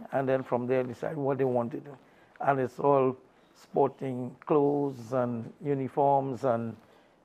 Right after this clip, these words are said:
and equipment, all right? So I hope that goes well when we finish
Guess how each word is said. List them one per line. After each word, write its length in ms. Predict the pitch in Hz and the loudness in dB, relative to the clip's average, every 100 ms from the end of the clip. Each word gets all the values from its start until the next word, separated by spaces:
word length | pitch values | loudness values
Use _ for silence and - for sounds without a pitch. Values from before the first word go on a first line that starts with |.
| _ | _
and 240 | 131 117 160 | -2 -2 -4
equipment, 760 | 139 - 170 - 156 151 156 165 _ _ _ _ - | -10 -2 -2 0 4 4 2 -6 _ _ _ _ -6
all 80 | 147 | -2
right? 260 | 160 214 226 _ _ _ _ | 0 0 -4 _ _ _ _
So 60 | 143 | 4
I 100 | 139 | 6
hope 180 | 156 160 | 6 8
that 200 | 151 135 | 6 6
goes 240 | 139 127 | 2 2
well 420 | 127 147 160 214 254 | 8 10 10 8 0
when 240 | 139 131 | -4 -2
we 100 | 127 117 | -4 -4
finish 380 | - 127 120 | -2 0 -2